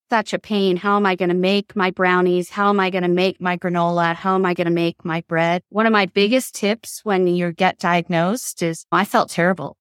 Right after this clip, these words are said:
and I didn't have time to cook or even think about cooking." Hire a local teenager on Facebook or a friend of a friend. Have them make your five can't live without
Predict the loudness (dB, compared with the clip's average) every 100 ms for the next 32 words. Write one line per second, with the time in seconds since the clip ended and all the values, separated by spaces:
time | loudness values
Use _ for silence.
0 | _ -2 0 2 2 2 -2 -4 -2 -2
1 | -2 -6 -4 -4 -6 -12 -10 -8 -10 -12
2 | -6 0 0 0 -4 -6 -6 -6 -2 -4
3 | -4 -4 0 2 0 -2 -6 -6 -2 0
4 | 0 0 2 2 2 2 2 0 -2 -2
5 | -2 -4 -6 -2 -2 0 0 0 -2 -8
6 | -8 -4 0 0 0 -2 -4 0 2 2
7 | 0 -4 -6 -2 0 2 2 2 2 2
8 | 0 -2 -10 -16 -16 _ 0 2 4 2
9 | 0 -4 _ -4 -2 0 0 0 0 0
10 | 2 0